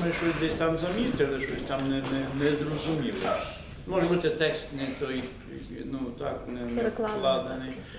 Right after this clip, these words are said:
Speaker 1: або ще щось. Ми тоді йдемо до священника, чи йдемо там до певних осіб, які є в тому відповідальні, і кажемо: "Слухайте, я щось тут не розумію нічого. Давайте будемо щось робити, чи коригувати".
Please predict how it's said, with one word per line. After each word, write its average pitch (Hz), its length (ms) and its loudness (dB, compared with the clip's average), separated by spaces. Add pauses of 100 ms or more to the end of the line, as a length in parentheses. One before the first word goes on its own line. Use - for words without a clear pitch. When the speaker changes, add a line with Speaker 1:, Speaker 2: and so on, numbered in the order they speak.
(200)
Speaker 1:
або 156 300 6
ще 151 240 6
щось. 143 320 0
Ми 131 160 -2 (160)
тоді 160 220 0
йдемо 135 460 0
до 123 100 -4
священника, 135 680 -2 (120)
чи 123 60 -8
йдемо 120 360 -2
там 120 200 -4 (140)
до 113 60 0
певних 123 480 2 (220)
осіб, 143 360 -4 (520)
які 123 300 -4 (100)
є 117 60 -2
в - 180 0
тому 120 140 2 (120)
відповідальні, 175 640 2
і 151 40 2 (100)
кажемо: 120 400 0 (120)
"Слухайте, 123 420 -6 (540)
я 190 200 4
щось 196 260 -8
тут 175 220 -8
не 156 120 0
розумію 123 440 -2 (200)
нічого. - 220 -10 (1400)
Давайте 160 400 -2
будемо 135 440 -6
щось - 340 -12
робити, - 480 -14
чи - 140 -6 (140)
коригувати". 120 680 -6